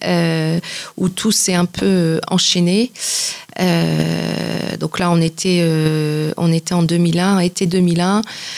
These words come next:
Le, il y a eu plein de complications, euh, jusque, jusqu'à ce qu'elle s'éteigne le huit juillet deux mille deux.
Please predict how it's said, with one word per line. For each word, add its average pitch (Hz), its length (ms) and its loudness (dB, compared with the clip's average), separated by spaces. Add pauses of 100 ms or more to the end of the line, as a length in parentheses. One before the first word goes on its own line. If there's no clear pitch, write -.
(320)
Le, 175 220 0
il 175 240 -2
y 208 60 2
a - 20 4
eu 208 80 4
plein 226 180 2
de 214 80 4
complications, 190 960 0
euh, 160 380 2
jusque, 170 520 -4 (380)
jusqu'à 175 400 0
ce - 140 -2
qu'elle 160 200 -2
s'éteigne 180 680 0
le 160 140 0
huit 165 180 0
juillet 165 300 -2
deux 170 120 0
mille 160 240 2
deux. 160 160 -2